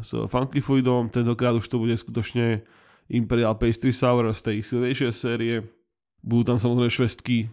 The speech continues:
černý rybíz a škorice. Na z tých ľahších pív, tak v Topolnej vydali svojho Citronella Session American Pale Ale desítku,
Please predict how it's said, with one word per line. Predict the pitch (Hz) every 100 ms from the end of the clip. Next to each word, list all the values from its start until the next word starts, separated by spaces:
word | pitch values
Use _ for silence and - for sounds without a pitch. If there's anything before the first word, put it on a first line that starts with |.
| -
černý | - 120 120
rybíz | 110 113 101 - - _ -
a | -
škorice. | 120 - 120 107 104 92 - _ _ _ _ _ _ _ _ _ - _ -
Na | 135
z | -
tých | 139
ľahších | 113 - 151 151
pív, | 143
tak | 135 123
v | -
Topolnej | 104 120 117 117 110 104 101 -
vydali | 110 110 110 107 104 - _ _ _ _ _ _ _
svojho | - 123 117
Citronella | 110 131 135 131 127 123 117 87
Session | - 117 - 120 117
American | - 117 113 110 110
Pale | 101 113 101
Ale | 113 113 104
desítku, | 107 117 107 - 117 113